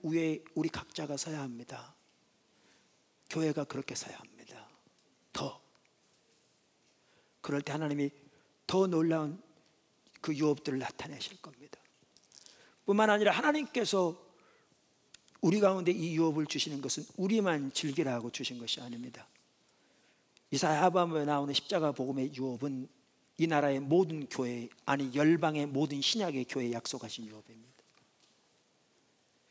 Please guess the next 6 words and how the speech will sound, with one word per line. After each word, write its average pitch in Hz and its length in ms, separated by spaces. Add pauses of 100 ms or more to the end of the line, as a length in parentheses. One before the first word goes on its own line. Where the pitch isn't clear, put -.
(380)
그런데 156 400
오늘날 175 320
교회가 180 320
왜 170 140
침체되어 180 460
있는가? 123 540